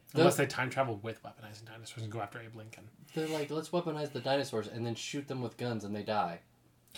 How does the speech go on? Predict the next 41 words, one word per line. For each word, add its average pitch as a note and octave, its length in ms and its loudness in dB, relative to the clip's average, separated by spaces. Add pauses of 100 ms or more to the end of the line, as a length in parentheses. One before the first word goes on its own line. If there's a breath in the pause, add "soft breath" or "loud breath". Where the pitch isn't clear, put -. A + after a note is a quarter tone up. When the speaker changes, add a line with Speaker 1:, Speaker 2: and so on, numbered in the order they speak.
(280 loud breath)
Speaker 2:
No, F#3 200 12
man, D3+ 200 10
they're D#3 180 10
gonna D3+ 280 4 (1400 loud breath)
Speaker 1:
Whatever. G2 340 -6 (140)
Speaker 2:
Fuck - 240 -6
that B2+ 120 -10
movie. B2 160 -8
Speaker 1:
Uh, C#3 380 10
Mission D#3 240 2
Impossible E3+ 340 4
Seven. E3 560 4
Speaker 2:
<laughs> - 960 8
There's C3+ 180 4
seven - 300 6
Speaker 1:
I'm, G#3+ 80 10
Speaker 2:
of A3 60 4
them. B2+ 140 -2 (320 loud breath)
I, G#3 100 12
Speaker 1:
I'm B3+ 80 10
Speaker 2:
we, A3 100 12
we, A3+ 40 6
Speaker 1:
sometimes E3+ 640 10
in C#3+ 360 4
Mission D3+ 240 0
Impossible. C#3+ 240 6
Speaker 2:
we C#4+ 80 12
like C#4 240 12
the F#3 60 8
Speaker 1:
Like, D#3 120 12
Speaker 2:
last A#2+ 160 6
Speaker 1:
the A2 60 6
last F#3+ 240 12
one G#3+ 200 8
was C#3 80 8
Speaker 2:
was C#3 120 8
Speaker 1:
really B2+ 100 8 (120)
Speaker 2:
good. G#2+ 100 6
Speaker 1:
good. - 200 -4
Speaker 2:
Yeah. G#2+ 220 4 (480 soft breath)
Speaker 1:
Uh, - 240 -2